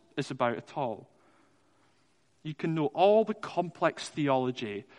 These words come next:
You can know how all these doctrines work and still be sluggish and spiritually immature. It's not a matter of intellect. This is a matter of attitude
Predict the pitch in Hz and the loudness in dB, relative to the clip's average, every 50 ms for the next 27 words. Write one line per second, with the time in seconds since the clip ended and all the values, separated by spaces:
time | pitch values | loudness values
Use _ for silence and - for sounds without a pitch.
0 | - - _ - 139 - - 147 151 165 160 143 - - 165 147 139 - 143 165 | -20 -20 _ -10 -8 -6 -4 -2 -2 0 0 -2 0 2 2 2 2 2 2 2
1 | 196 202 196 180 202 190 160 - - 147 160 - - - - 156 139 139 131 - | 4 4 2 0 -2 -6 -8 -6 -6 -6 -6 -6 -6 -6 -4 -2 -2 -2 -2 -4
2 | 127 123 117 113 107 - - - - - - - _ - 113 113 - - - - | -2 -2 -2 -2 -2 -4 -10 -20 -20 -20 -20 -20 _ -14 -12 -12 -10 -10 -6 -4
3 | 165 180 185 175 147 135 131 - - - - 156 165 170 160 165 165 - - 123 | -2 0 0 0 -2 -4 -6 -6 -10 -8 -4 -2 -2 -2 -2 -4 -6 -6 -6 -8
4 | 117 - - - - 151 151 147 147 - - - 139 139 131 131 - - - - | -8 -8 -10 -10 -6 -4 -2 -2 -2 -4 -8 -6 -4 -4 -4 -4 -6 -12 -14 -10
5 | - 127 127 120 120 - - - - 131 117 101 101 101 - - - - - 139 | -6 -4 -4 -4 -4 -6 -10 -8 -6 -6 -4 -4 -6 -8 -12 -16 -14 -10 -8 -8
6 | - - - 160 190 220 220 208 202 190 185 180 - - 135 127 127 - - 196 | -8 -6 -2 2 2 2 2 2 0 0 0 2 2 2 2 0 -2 -2 -2 -2
7 | 214 - - 127 113 113 - 160 - 208 190 202 196 185 165 160 131 151 143 - | -2 -2 -2 -2 -2 -2 -2 -6 -8 -6 -4 -4 0 0 2 2 2 2 0 0
8 | - 165 208 254 - - 254 - - - - 127 101 92 | -2 0 0 0 -2 -4 -8 -8 -8 -8 -10 -10 -10 -12